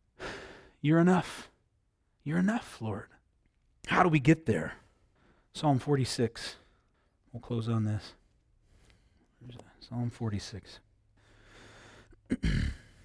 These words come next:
"God is our refuge and strength,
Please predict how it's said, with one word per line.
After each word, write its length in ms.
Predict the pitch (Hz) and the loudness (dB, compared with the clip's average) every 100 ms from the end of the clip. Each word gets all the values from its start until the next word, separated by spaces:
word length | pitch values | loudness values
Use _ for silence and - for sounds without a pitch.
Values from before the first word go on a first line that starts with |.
| - _ _ _ _ 131 | -20 _ _ _ _ 0
"God 260 | 147 135 151 | 2 4 4
is 140 | 135 | 4
our 140 | 120 | 0
refuge 440 | 110 120 117 123 113 | 2 0 0 -2 -2
and 140 | 104 | -4
strength, 540 | - - 82 80 - | -4 -10 -12 -12 -16